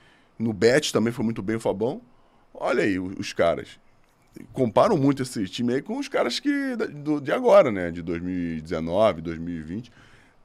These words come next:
Dadas as proporções de, de,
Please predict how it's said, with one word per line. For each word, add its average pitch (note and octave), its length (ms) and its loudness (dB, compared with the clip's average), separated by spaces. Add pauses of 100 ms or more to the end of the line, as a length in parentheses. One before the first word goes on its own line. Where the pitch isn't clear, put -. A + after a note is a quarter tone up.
(160)
Dadas C#3 400 4
as B2+ 120 4
proporções A#2 760 -2
de, F2 420 -6 (180)
de, F#2+ 120 -10